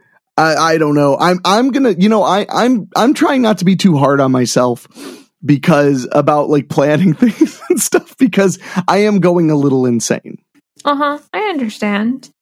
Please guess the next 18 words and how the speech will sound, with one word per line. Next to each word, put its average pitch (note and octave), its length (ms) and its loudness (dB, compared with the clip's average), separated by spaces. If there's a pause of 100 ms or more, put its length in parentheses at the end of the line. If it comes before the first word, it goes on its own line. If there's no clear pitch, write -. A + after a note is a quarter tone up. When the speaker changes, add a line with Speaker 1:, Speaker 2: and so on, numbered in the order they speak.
(200)
Speaker 2:
Uh, B3 400 -4 (760)
y-, C4+ 220 -10
you're, C#4+ 300 -4
you're D#4+ 180 -2
doing F4 300 -2
a E4 100 -4
good D#4+ 220 -4
job, C#4+ 420 -2
though. F4+ 460 -2 (340)
Um, A3+ 640 -2 (100)
I, A#3+ 340 -2
I'm A3+ 260 -4
not G#3 260 -4 (100)
doing F#3+ 300 -8
a F#3+ 80 -10
good F#3+ 220 -12
job, F3+ 500 -8
so. F3+ 480 -6